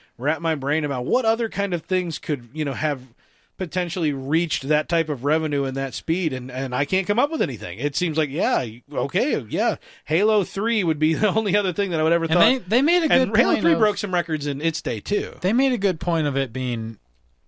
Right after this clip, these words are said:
Speaker 2: entertainment, and
Speaker 1: Yeah.
Speaker 2: that, that spans everything.
Speaker 1: Yeah.
Speaker 2: Like, that's movies, music,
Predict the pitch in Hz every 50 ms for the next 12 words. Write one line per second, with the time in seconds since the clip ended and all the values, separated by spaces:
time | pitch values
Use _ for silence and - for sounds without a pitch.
0 | _ _ _ _ _ - 160 151 143 131 - - - 131 123 123 123 123 123 123
1 | 135 143 - - - _ _ _ _ _ - 143 147 170 156 160 170 160 151 135
2 | 151 165 175 - - - - - 170 170 165 156 151 139 - - - - _ _
3 | _ - 151 143 135 147 147 135 120 - - 113 104 98 90 95 151 190 156 -
4 | _ - 127 127 120 147 156 - - 131 127 147 170 180 156 151 139 131 120 117
5 | 123 131 143 156 143 135 139 131 - - - -